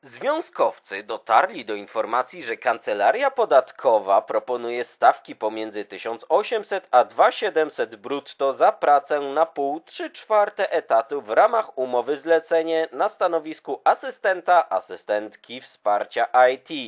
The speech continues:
Minimalna stawka godzinowa wynosi obecnie dwadzieścia dwa osiemdziesiąt. Etat wynosi średnio sto sześćdziesiąt osiem godzin miesięcznie, zatem Kancelaria Menzen proponuje dwadzieścia jeden czterdzieści trzy brutto za godzinę.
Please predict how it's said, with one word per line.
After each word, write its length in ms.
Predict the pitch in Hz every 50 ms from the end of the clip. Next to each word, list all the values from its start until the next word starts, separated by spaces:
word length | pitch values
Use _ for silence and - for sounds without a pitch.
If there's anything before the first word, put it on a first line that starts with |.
| - - _ _ _ _ _ _ -
Minimalna 800 | 107 123 131 131 131 131 120 117 135 202 240 233 185 135 104 95
stawka 460 | - - 110 107 - - - 107 104
godzinowa 560 | 107 127 123 120 143 170 208 240 254 247 233
wynosi 400 | 170 185 175 170 165 - - 165
obecnie 520 | 151 139 147 147 147 - - 156 156 151
dwadzieścia 540 | 127 110 113 127 123 135 135 - - 139 127
dwa 140 | 107 117 113
osiemdziesiąt. 760 | 104 98 - 131 131 135 156 170 160 - - 95 98 90 - _
Etat 420 | - 208 - - - 117 107 92 101
wynosi 460 | 101 113 120 123 127 127 - 156 139
średnio 500 | - - 147 143 156 156 139 151 165 160
sto 280 | 156 - - - 254 -
sześćdziesiąt 600 | - - 262 214 165 165 165 - 175 160 147 - -
osiem 400 | 139 135 - - 135 127 127 113
godzin 400 | 117 123 120 107 104 107 101 98
miesięcznie, 640 | 95 92 - - 98 98 98 - - - 120 139 131
zatem 460 | 110 113 127 123 - 139 135 127 117
Kancelaria 720 | - 135 143 139 - 131 127 143 185 233 262 247 233 220
Menzen 600 | 208 196 196 180 139 120 113 92 98 113 139 170
proponuje 560 | - - 208 190 - 196 190 185 185 185 180
dwadzieścia 500 | 151 143 160 165 160 165 160 - - 180
jeden 460 | 160 151 151 135 117 107 123 139 165 165
czterdzieści 720 | - - - 180 180 165 160 190 190 - - - 196 196
trzy 360 | - - - - - 285 269 208
brutto 640 | 147 127 - 160 160 143 143 - - 156 156 147
za 160 | 123 135 131
godzinę. 540 | - 175 180 185 233 269 247 170 113 90